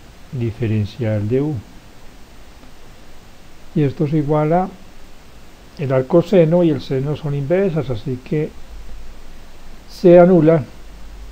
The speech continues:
y da el argumento. Esto es u elevado al cuadrado. Nos queda la integral de u al cuadrado. Y aquí en el integrando, de acuerdo con las, mm, identidades trigonométricas, esto es igual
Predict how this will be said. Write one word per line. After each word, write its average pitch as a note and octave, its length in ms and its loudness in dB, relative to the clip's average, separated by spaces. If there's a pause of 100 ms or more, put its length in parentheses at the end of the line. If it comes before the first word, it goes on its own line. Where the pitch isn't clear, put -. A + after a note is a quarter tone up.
(220)
y D3+ 100 2
da B2 220 2
el A#2+ 80 0
argumento. C3+ 580 0 (320)
Esto C#3 260 -4
es C3 280 -2
u G3 160 4 (560)
elevado A2 520 2
al A2+ 100 -2
cuadrado. A2+ 480 -2 (260)
Nos - 100 -12
queda C3 180 0
la D3 80 0
integral C#3+ 500 0
de A#2+ 100 0
u A2+ 140 -2
al A2 80 -4
cuadrado. C3 420 -4 (1700)
Y G3 80 6
aquí E3+ 540 4
en D#3+ 100 2
el D#3+ 60 2
integrando, D#3 480 2
de D3 80 2
acuerdo C3 340 0
con C3 260 -2
las, A#2 440 -4 (1120)
mm, C3 320 4
identidades C3 480 6
trigonométricas, E3 880 2
esto C#3+ 300 0
es D3+ 120 -4
igual D3+ 380 4